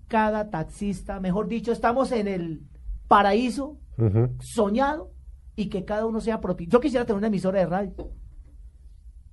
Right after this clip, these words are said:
Speaker 1: porque a veces no hay objetividad en algunos periodistas.
Speaker 2: Es dificilísimo porque,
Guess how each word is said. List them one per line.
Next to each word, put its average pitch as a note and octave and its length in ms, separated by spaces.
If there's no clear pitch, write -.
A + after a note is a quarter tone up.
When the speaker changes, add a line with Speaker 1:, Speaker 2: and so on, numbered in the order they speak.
Speaker 1:
porque F3+ 240
a F3 60
veces G3+ 400
no G3+ 100
hay G#3+ 120
objetividad F3 720
en G3+ 80
algunos G3 320
periodistas. D3+ 420
Speaker 2:
Es A#2+ 80
dificilísimo B2 800
porque, F2+ 580